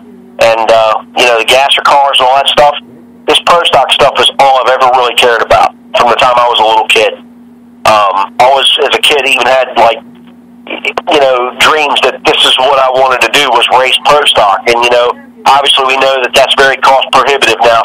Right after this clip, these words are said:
for anybody, even with big sponsorship. And when the Nostalgia Pro Stock thing came along, it's like, you know, this is something I can do. And, you know, this has just always been my class. And, I mean, if I could change anything, uh, I wish I would have really gone for it a lot sooner in life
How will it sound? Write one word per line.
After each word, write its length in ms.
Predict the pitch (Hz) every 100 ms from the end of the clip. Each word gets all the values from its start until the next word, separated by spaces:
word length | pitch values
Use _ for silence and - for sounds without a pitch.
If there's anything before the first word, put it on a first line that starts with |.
| 113
for 120 | 120
anybody, 460 | 139 135 107 107 113 127
even 180 | 120 117
with 100 | 117
big 160 | 120
sponsorship. 680 | - 131 139 131 - 113 110 - - - - -
And 160 | 131 127
when 120 | 127
the 80 | 120
Nostalgia 480 | 123 120 165 165 131
Pro 160 | - 170
Stock 280 | - 117 110
thing 140 | 123 117
came 180 | 120 117
along, 180 | 113 123
it's 120 | 117
like, 160 | 117 117
you 60 |
know, 120 | 131 131
this 140 | 185
is 120 | -
something 260 | - 127 135
I 120 | 127
can 220 | 120 107 110
do. 140 | 113 - - - - - - - - - -
And, 400 | 110 110 110 107 - - - -
you 80 | 131
know, 120 | 131 147
this 120 | 147
has 100 | -
just 220 | - -
always 220 | - 143 143
been 160 | 147
my 140 | 147 151
class. 480 | - 113 113 - - - - - -
And, 480 | - 117 110 113 110
I 160 | - 123
mean, 140 | 120
if 260 | 113 117 123
I 80 | 120
could 120 | 117
change 280 | 143 139 139
anything, 360 | 147 143 151 147 - - - -
uh, 240 | - 113 113
I 20 |
wish 160 | 123 139
I 60 |
would 120 | 131 123
have 80 |
really 180 | 123 123
gone 320 | 123 127 127
for 240 | 131 127 123
it 0 |
a 80 | 117
lot 240 | 120 120
sooner 340 | - 127 120 113
in 40 | 110
life 280 | 120 113